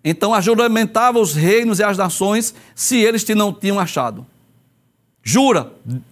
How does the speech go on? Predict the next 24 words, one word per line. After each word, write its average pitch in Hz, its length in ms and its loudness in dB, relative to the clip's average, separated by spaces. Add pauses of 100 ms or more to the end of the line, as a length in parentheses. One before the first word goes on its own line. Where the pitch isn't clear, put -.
(340)
prometa 240 420 2
que 233 120 -2
você 220 240 0
não 208 120 0
encontrou. 202 640 0 (600)
Acabe 269 340 -2
queria 247 260 0
muito 220 280 0
encontrar-se 190 420 -4
com 180 140 -4
Elias, 147 480 -6
e 196 80 -4
chegou 190 320 -2
o - 20 -2
dia 170 180 -2
de 175 140 -2
Elias 214 540 -2
falar 180 260 -2
com 196 140 -6
Acabe 147 320 -4
agora. 104 260 -12 (1080)
Do 190 100 2
profeta 240 720 -2
Elias 220 480 0